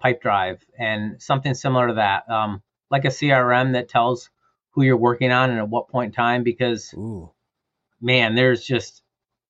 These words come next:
Speaker 1: you, when you got, like, thirty balls up in the air and you're trying to
Speaker 2: Yep.
Speaker 1: juggle 'em all, you forget that you talked to Jim Smith three weeks ago about a life policy. Uh, how do you, you know, so how do you remember that? And
Speaker 2: Yeah.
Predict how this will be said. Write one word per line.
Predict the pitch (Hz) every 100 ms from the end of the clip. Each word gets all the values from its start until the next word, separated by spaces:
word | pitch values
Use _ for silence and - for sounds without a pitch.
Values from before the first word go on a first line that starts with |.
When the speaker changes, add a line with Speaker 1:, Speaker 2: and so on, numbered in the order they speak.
| _
Speaker 1:
you, | 120 139
when | 131 127
you | 135
got, | 156 143
like, | 123 -
thirty | 131 131 131 - _ _ _
balls | 139 107 123 127
up | 131 131
in |
the | 127 120
air | 120 131
and | 123
you're | 120
trying | 139 123
to |
Speaker 2:
Yep. | 107
Speaker 1:
juggle | 120 120 127
'em | 127
all, | 127 127 - _ _ _
you | 131 123
forget | 139 135 135
that | 120
you | 117 117
talked | 131 123 -
to | 127 113 - _ _ _ _ _ -
Jim | 104 127 135
Smith | 131 - 135 135 - _
three | 139 139
weeks | 131 135 -
ago | 127 117 123
about | 123 123 120
a | 120
life | 120 117 -
policy. | 110 92 82 98 98
Uh, | 117
how | 110 113
do | 113
you, | 113
you | 131
know, | 113 107 - _ _ _ _ _
so | - 117
how | 139
do | 139
you | 131 123 113
remember | 120 120 123 110 92
that? | 82 85 - -
And | 110 104 98
Speaker 2:
Yeah. | 101 101